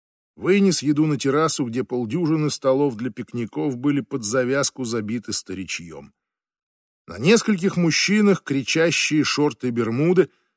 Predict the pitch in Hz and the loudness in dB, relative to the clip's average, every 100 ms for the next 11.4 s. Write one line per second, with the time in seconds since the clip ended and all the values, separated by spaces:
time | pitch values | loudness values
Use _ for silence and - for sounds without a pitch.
0 | _ _ _ _ - 135 - 180 180 156 | _ _ _ _ -2 0 2 2 4 4
1 | 147 117 98 92 98 107 - 120 110 101 | 4 2 0 -4 -6 -6 -2 -2 -2 -4
2 | 95 98 104 - - - _ _ _ _ | -6 -6 -6 -8 -12 -20 _ _ _ _
3 | _ _ _ - 165 175 160 131 110 151 | _ _ _ -2 -2 0 0 0 0 0
4 | 156 139 127 131 131 143 131 127 123 110 | 0 -2 -2 -2 -2 -4 -4 -4 -2 -4
5 | 104 107 143 - 143 131 - 101 87 92 | -2 -2 -4 -6 -4 -4 -4 -6 -6 -8
6 | 92 - 95 95 82 - _ _ _ _ | -10 -10 -10 -12 -16 -20 _ _ _ _
7 | _ _ _ _ _ _ _ - 131 254 | _ _ _ _ _ _ _ -6 2 4
8 | 262 - 262 247 208 180 175 170 170 156 | 4 4 2 4 4 2 2 2 2 0
9 | 175 185 185 160 151 165 160 147 151 - | 0 2 2 0 2 4 2 0 -2 -2
10 | 156 160 - 127 127 139 135 131 151 233 | -2 0 -2 -2 -2 0 0 0 2 2
11 | 226 - 208 | 2 2 0